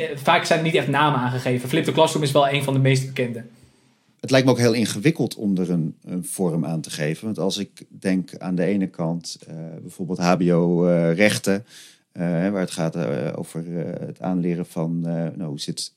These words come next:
Speaker 2: de wet in elkaar? Wat is jurisprudentie? Eh, hoe los je een casus op? Of, nou, eh,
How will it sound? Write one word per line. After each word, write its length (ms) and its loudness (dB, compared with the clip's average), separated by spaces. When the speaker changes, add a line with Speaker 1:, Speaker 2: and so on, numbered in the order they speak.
Speaker 2:
de 180 -6
wet 240 4
in 120 0
elkaar? 460 0
Wat 120 -6
is 80 -10
jurisprudentie? 1040 -4
Eh, 280 -2
hoe 160 -2
los 120 2
je 60 -6
een 60 -12
casus 280 0
op? 120 -6
Of, 460 4
nou, 340 -2
eh, 200 0